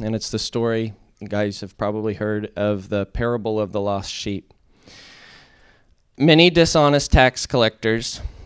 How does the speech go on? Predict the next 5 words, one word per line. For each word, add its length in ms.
and 140
other 280
notorious 640
sinners 640
of-, 340